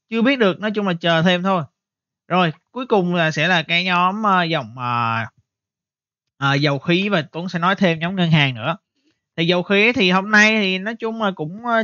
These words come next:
chỉnh nhẹ, test nhẹ lại bình thường thôi. Hôm bữa mình hô, hô hơi quá <laughs> cho nên là nó không break out được. Phiên thì thứ, à, thứ, thứ, thứ ba vừa rồi đúng không?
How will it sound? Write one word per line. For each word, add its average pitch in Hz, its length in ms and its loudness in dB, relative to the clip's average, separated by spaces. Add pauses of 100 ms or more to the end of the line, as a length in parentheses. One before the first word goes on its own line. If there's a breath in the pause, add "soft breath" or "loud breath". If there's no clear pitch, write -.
chỉnh 202 300 -10
nhẹ, 165 260 2
test 254 260 -4
nhẹ 165 240 0
lại 165 140 2
bình 185 160 -4
thường 190 200 0
thôi. 220 160 2
Hôm 175 160 0
bữa 160 160 -4
mình 208 180 -2
hô, 190 240 4
hô 208 240 2
hơi 208 180 2
quá 247 420 2
<laughs> - 40 -18
cho 190 160 -8
nên 196 220 0
là 170 180 2 (440)
nó 233 80 -8
không 220 340 0
break 185 240 4 (160)
out 202 60 4
được. 180 180 -2 (280)
Phiên 220 340 -2
thì 175 180 2
thứ, 208 460 0
à, 185 640 6 (540)
thứ, 208 100 -6
thứ, 208 140 0
thứ 214 180 0
ba 202 400 6
vừa 170 100 2
rồi 151 300 2
đúng 190 120 -2
không? 190 120 4